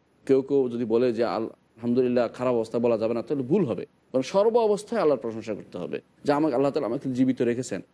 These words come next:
আমার চেয়ে খারাপ অবস্থা আছে অনেকের, আমি যে অবস্থা সেই অবস্থা অন্যের চেয়ে, অনেকের চেয়ে ভালো অবস্থায় আছি সেই হিসাবে, অথবা আল্লাহ আমাকে পরীক্ষা করছেন, সব কিছুতে আল্লাহর প্রশংসা হলে আমার সেটা টিকে যাবে। তারপর বলছে, আলহামদুলিল্লাহি রব্বিল আলামিন।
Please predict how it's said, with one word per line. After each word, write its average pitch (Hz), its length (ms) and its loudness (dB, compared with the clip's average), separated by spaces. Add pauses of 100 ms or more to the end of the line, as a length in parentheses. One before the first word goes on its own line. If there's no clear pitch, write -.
(100)
আমার 151 220 2
চেয়ে 156 200 -2
খারাপ 135 260 -2
অবস্থা 123 340 -4
আছে - 160 -4
অনেকের, 107 600 -4
আমি 127 220 2
যে 135 140 2
অবস্থা 131 280 0
সেই 135 120 0
অবস্থা 127 280 0
অন্যের 135 320 2
চেয়ে, 139 200 0
অনেকের 165 300 0
চেয়ে 170 160 0
ভালো 123 240 0
অবস্থায় 104 320 -4
আছি - 200 -8 (420)
সেই 170 160 4
হিসাবে, 185 320 0 (240)
অথবা 202 260 2
আল্লাহ 175 200 2
আমাকে 156 220 -4
পরীক্ষা 160 340 -2
করছেন, 120 340 -2 (240)
সব 156 220 0
কিছুতে 165 240 -2
আল্লাহর 123 200 0
প্রশংসা 147 460 -2
হলে 147 240 0 (200)
আমার 120 180 -2
সেটা 110 200 -8
টিকে 107 220 -4
যাবে। - 140 -12 (420)
তারপর 143 260 0
বলছে, 143 300 -2 (260)
আলহামদুলিল্লাহি 120 1120 0 (300)
রব্বিল 117 420 0
আলামিন। 87 320 -2